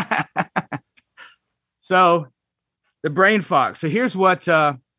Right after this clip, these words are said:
most of my type one buddies, my age, uh,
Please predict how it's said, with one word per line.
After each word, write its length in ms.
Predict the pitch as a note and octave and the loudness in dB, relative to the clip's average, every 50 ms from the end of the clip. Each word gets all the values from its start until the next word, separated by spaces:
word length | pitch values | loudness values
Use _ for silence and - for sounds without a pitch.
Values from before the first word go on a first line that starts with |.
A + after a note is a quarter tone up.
| _ _ _ _ _ - | _ _ _ _ _ -4
most 240 | E3 F3+ G3 G3 - | -2 0 0 0 -2
of 40 | F#3+ | 0
my 100 | F#3 E3+ | -2 0
type 280 | - - F3+ D#3+ D#3 - | 0 0 0 0 0 -2
one 180 | E3 D#3+ D#3+ D3+ | -2 -4 -2 0
buddies, 400 | D#3 D#3 D#3 D#3 D3+ C#3+ B2+ - | 0 0 2 0 -2 -2 -4 -2
my 160 | D3 D3+ D3 | 0 0 2
age, 640 | C#3+ B2+ C#3 D#3+ D#3+ D#3+ D#3 D3 C#3 B2+ - - - - _ _ _ _ _ _ _ _ _ _ _ _ _ _ _ _ _ _ - - - _ _ _ _ _ _ _ _ - - - _ _ _ _ _ _ _ _ _ - | 2 0 0 0 0 0 0 -2 -4 -6 -10 -12 -16 -20 _ _ _ _ _ _ _ _ _ _ _ _ _ _ _ _ _ _ -20 -20 -20 _ _ _ _ _ _ _ _ -20 -20 -20 _ _ _ _ _ _ _ _ _ -14
uh, 480 | - - C3 C#3+ C#3 C3+ C3+ C#3 C3+ | -8 -4 -2 -2 -2 -2 -2 -4 -6